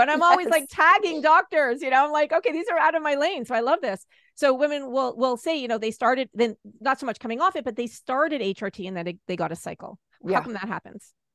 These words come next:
Speaker 2: Because you are, again, like, that roller coaster, uh, you, when you start, uh, uh, so when you, depending what you start, oftentimes it's estrogen, estradiol, or estradiol and estriol, known as Biest,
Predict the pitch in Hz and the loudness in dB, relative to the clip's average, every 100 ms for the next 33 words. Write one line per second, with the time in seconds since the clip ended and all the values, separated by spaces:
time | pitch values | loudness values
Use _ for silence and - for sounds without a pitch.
0 | _ 226 247 262 240 262 233 214 226 233 | _ -2 4 4 4 4 4 6 6 4
1 | 247 240 214 190 190 202 214 214 233 - | 4 2 2 2 2 0 2 0 0 -2
2 | 247 233 220 196 185 - 185 170 170 165 | -6 -6 -4 0 0 -2 0 0 -2 -8
3 | 185 190 180 - 220 208 - 180 - - | -8 -6 -6 2 2 2 0 -4 -2 0
4 | - - 302 262 247 - - 233 330 339 | 0 0 2 4 2 -2 -8 -4 -2 -2
5 | 208 320 254 196 196 - 202 214 233 220 | -4 -4 0 0 0 -4 -2 -2 -4 -4
6 | 196 190 190 190 185 - 185 190 180 190 | -4 -4 -6 -4 -4 -6 -4 -2 -2 -2
7 | 220 185 175 170 - _ _ _ _ _ | 0 2 2 -4 -8 _ _ _ _ _
8 | 180 170 151 180 196 190 175 175 180 175 | -2 0 0 -2 0 4 4 4 0 -4
9 | 180 - 180 170 165 165 165 185 175 151 | -8 -6 -2 0 0 -2 -4 0 0 0
10 | 147 - - | -4 -10 -16